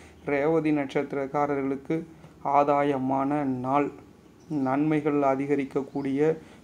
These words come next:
ஒரு அற்புதமான நாளாக தென்படுகிறது. மீனராசி என்பர்களுக்கு இப்பொழுது health இஷ்யூஸ்லாம்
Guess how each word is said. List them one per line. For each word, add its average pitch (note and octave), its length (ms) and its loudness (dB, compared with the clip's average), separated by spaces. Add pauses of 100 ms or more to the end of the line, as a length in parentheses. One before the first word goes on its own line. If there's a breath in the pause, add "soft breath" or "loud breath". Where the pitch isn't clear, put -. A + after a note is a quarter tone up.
ஒரு C#3 200 2
அற்புதமான C#3 800 -2
நாளாக C3+ 520 0
தென்படுகிறது. C3+ 800 -2
மீனராசி C#3+ 760 0
என்பர்களுக்கு C3 640 -2
இப்பொழுது C#3 640 -2 (440 loud breath)
health D#3 380 0
இஷ்யூஸ்லாம் D3 680 0